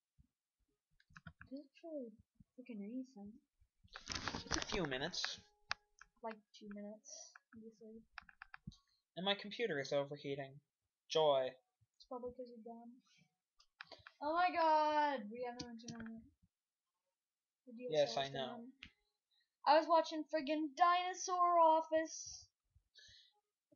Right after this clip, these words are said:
Speaker 2: You know, I've already sold out enough in this episode. I already gave a shout out to Beach Hippo,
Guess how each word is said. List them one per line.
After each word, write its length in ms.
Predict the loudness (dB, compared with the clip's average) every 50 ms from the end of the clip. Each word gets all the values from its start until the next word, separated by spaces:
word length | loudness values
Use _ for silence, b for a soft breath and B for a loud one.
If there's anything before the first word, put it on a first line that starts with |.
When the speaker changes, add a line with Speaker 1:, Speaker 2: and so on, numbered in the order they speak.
| _ _ _ _ _ _ -20 -20 _ _
Speaker 2:
You 120 | -4 2 6
know, 80 | 10
I've 160 | 10 12 12 12
already 280 | 12 12 12 12 8
sold 440 | 4 2 6 8 10 10 10 10 12
out 160 | 12 12 12
enough 360 | 10 8 6 4 4 4 2
in 140 | -2 -2 -2
this 180 | -4 -4 2 4
episode. 460 | 2 2 2 0 0 4 6 8 10
I 140 | 12 12 12
already 260 | 12 10 8 6 4
gave 300 | 4 6 6 6 6 4
a 40 | 2
shout 300 | 4 8 10 12 12 12
out 220 | 12 10 8 4
to 60 | -2
Beach 420 | -6 -2 -2 -2 -2 -2 -2 0 2
Hippo, 460 | 2 2 4 4 4 6 6 4 2